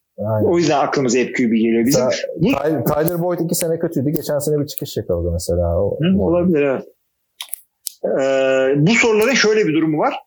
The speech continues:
Speaker 2: Şimdi aklımıza birkaç isim geliyor, söylüyoruz. Ondan sonra podcast bitiyor. "Şunu da söyleseydim." diyorsun. Ondan sonra
Speaker 1: Aynen.
Speaker 2: hafta içinde hep aklına isim geliyor.
Speaker 1: Aynen öyle. Neyse,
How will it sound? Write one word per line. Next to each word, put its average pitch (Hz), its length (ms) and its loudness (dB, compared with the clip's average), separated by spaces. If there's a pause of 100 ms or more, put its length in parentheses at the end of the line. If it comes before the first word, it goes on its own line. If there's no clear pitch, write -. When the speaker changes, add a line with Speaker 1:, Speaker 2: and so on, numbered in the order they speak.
(320)
Speaker 2:
Şimdi 180 320 0 (300)
aklımıza 208 540 0
birkaç 208 180 2
isim 202 220 2
geliyor, 190 220 0
söylüyoruz. 220 440 0
Ondan 220 140 0
sonra 190 260 0
podcast 214 380 -2
bitiyor. 220 340 0
"Şunu - 440 2
da 202 60 2
söyleseydim." 165 540 2
diyorsun. 233 360 -2
Ondan 202 220 0
sonra 214 180 0
Speaker 1:
Aynen. - 100 0
Speaker 2:
hafta 196 220 0
içinde 226 280 2
hep 311 80 0 (140)
aklına 240 240 0
isim 214 260 2
geliyor. 131 300 0 (520)
Speaker 1:
Aynen 110 380 2 (200)
öyle. 101 260 -2 (320)
Neyse, - 460 2